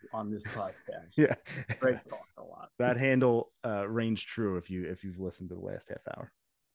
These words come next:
Speaker 1: Awesome. Listen, I'm jealous. I, I used to, uh, uh, watch T V, and I just don't feel like I, I, I, I'd love to. I just can't do it anymore.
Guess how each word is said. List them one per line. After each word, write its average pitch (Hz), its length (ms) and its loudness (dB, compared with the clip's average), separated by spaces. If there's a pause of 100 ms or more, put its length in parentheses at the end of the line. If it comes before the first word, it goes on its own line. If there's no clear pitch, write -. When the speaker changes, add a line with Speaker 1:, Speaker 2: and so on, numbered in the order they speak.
(400)
Speaker 1:
Awesome. 120 400 0
Listen, 147 240 4
I'm 127 140 6
jealous. 120 340 4
I, 117 260 -2
I 113 100 0
used 123 360 0
to, 110 220 0
uh, 101 40 0
uh, 98 640 -6
watch 104 280 -6
T 107 120 -8
V, 98 220 -6
and 95 100 -8
I 95 60 -8
just 95 200 -12
don't 95 160 -10
feel 107 160 -6
like 104 220 -6
I, 107 320 -2 (100)
I, 117 60 -6
I, 110 160 -4 (200)
I'd 117 100 -4
love 147 220 0
to. 95 200 -6
I 98 60 -6
just 98 240 -14 (260)
can't - 220 -10 (400)
do 120 140 -2
it 131 80 -2
anymore. 87 460 -14